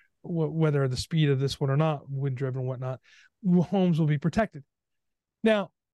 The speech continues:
to weigh this out to the, uh, fire that occurred in, in, in Hawaii, um, there's a few success stories of homes, and one was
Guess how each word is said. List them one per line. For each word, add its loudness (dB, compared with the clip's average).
to 2
weigh 4
this -4
out -4
to -2
the, -6
uh, -8
fire 2
that -2
occurred 0
in, 0
in, 0
in 0
Hawaii, 2
um, 0
there's 4
a -4
few 0
success -2
stories 0
of -10
homes, 0
and 2
one 4
was 2